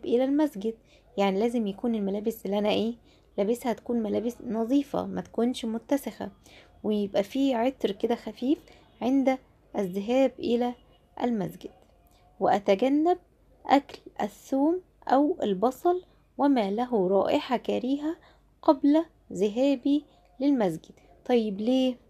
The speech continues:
علشان الواحد، أي حد فينا وهو بيصلي، لو آ-، لو واكل مثلا بصل، بصل أو توم، ممكن يأذي غيره، ممكن غي-، يعني اللي جنبه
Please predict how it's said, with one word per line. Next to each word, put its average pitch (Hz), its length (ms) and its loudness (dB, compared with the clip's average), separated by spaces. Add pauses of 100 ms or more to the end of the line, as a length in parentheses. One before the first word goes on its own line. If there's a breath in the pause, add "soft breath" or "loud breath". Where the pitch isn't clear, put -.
(440 soft breath)
علشان 208 560 2 (1040)
الواحد، 226 560 0 (140)
أي 285 220 2
حد 254 240 -4
فينا 196 280 -4
وهو 226 220 -2
بيصلي، 185 540 -2 (440 loud breath)
لو 208 220 4
آ-، - 260 2
لو 185 160 4
واكل 190 640 0
مثلا 185 500 -4 (200)
بصل، 196 500 -2
بصل 214 400 -2
أو 180 160 -2
توم، 269 260 -4 (880 loud breath)
ممكن 277 420 2
يأذي 262 480 0
غيره، 269 320 4 (160)
ممكن 220 440 -6
غي-، 190 240 -2
يعني 190 220 -2
اللي 190 120 0
جنبه 233 420 0